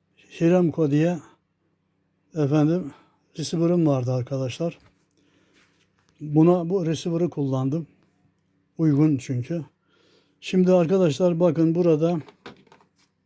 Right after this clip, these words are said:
bir, bir de bu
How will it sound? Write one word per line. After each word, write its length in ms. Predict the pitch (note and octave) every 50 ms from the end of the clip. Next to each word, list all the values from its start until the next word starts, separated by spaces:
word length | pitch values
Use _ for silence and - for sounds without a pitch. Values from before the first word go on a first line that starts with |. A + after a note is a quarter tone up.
| _ _ _ _ _ _ _ _ _ _ _ _ _ _ _ _ _ _ - _ _ _ - - _ _ _ - E3+
bir, 320 | E3+ F3 F3 E3+ - _ _ _ _ _ _ _ _ _ _ _ _ _ _ _ _ _ _ _ _ _ - - _ _ _ _ _ _ _ _ _ _ _ _ _ _ _ _ _ _ - - - _ _ -
bir 240 | E3 F3 E3 D3+
de 140 | D#3 D#3 D3
bu 160 | D3+ E3 F3